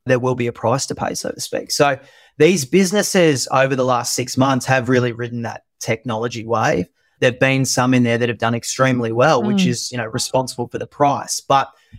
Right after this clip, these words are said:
Speaker 1: the key point to take home, and I think that the smartest thing about that release from, from our point of view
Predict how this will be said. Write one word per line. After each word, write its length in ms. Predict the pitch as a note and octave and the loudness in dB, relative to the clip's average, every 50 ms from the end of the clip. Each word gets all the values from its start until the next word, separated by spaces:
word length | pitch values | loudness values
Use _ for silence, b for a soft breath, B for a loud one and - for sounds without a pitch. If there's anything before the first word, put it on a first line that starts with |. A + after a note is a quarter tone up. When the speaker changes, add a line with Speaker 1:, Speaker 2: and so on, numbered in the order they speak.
| b b | b b
Speaker 1:
the 100 | - D3+ | -2 -2
key 220 | D3 - F#3+ G3+ G#3 | 2 2 2 2 2
point 320 | - F3 F3+ E3 D#3+ - | 4 4 4 4 4 0
to 60 | C#3 B2 | -4 -4
take 300 | - C3+ B2+ A#2+ A2+ - | 0 0 0 0 0 0
home, 320 | C3 C#3 D3 D3 C3+ B2 | 0 2 2 2 2 2
and 100 | B2 B2 | 2 2
I 60 | B2+ | 0
think 280 | B2 - D3 C#3+ C#3 _ - | 2 0 0 0 0 _ -6
that 160 | C3+ B2+ - - | -6 -6 -4 -4
the 60 | C#3+ | -4
smartest 580 | - - - D3 D3+ E3+ F#3 G3 F3 - - | -2 0 2 2 2 2 0 -2 -4 -6 -2
thing 180 | - C#3 C3 B2+ | 2 2 2 4
about 240 | A#2 A#2+ A2+ G#2 - | 4 2 0 2 0
that 180 | B2 A2 - | -2 -2 -2
release 420 | - B2 A#2+ A#2+ A#2+ B2 B2 - - | -4 -8 -6 -4 -6 -6 -6 -6 -8
from, 260 | - - - A2 A2 A2+ _ _ - | -8 -10 -12 -14 -14 _ _ _ -8
from 160 | A2+ A2 A#2 | -4 -4 -2
our 200 | A2+ A#2 B2+ C3+ | 0 0 0 -2
point 300 | - - C#3+ C3+ C3 C3 | -2 0 -2 0 0 -2
of 140 | A#2+ A2+ - | -4 -8 -10
view 320 | A2+ - - - - - | -16 -14 -14 -14 -14 -16